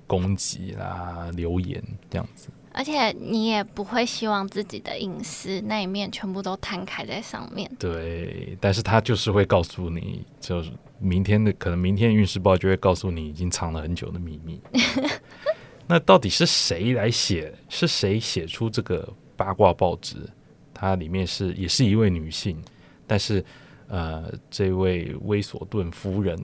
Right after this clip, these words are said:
Speaker 1: 到底是谁，也是这个剧的一个，一个很重要的谜题啊。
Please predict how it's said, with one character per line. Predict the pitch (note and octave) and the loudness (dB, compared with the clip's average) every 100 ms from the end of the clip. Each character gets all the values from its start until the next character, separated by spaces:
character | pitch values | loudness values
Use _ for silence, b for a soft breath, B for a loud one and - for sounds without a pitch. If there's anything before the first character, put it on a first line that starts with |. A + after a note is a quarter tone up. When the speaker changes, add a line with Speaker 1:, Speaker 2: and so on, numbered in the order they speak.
| - | 2
Speaker 1:
到 | B2+ | 4
底 | F2+ | 4
是 | - C3 | 2 0
谁， | - F#2 D2+ D#2+ E2 - E2 | 2 0 -2 -4 -8 -12 -10
也 | F2+ | -8
是 | D#2+ - | -4 -2
这 | G2 G#2 | 0 -2
个 | F2 | -4
剧 | - A2+ E2 D2+ | -4 -2 -2 -4
的 | D2+ C#2 | -6 -4
一 | D#2+ - | -8 -6
个， | F2 E2+ E2 D#2+ D#2+ F2 | -6 -4 -8 -10 -12 -8
一 | |
个 | F#2 E2 D#2+ | -8 -8 -12
很 | - E2+ | -10 -2
重 | G2 | 2
要 | F#2 | 2
的 | E2 | 2
谜 | D#2+ F2 | -4 -6
题 | - - | -6 -12
啊。 | - | -14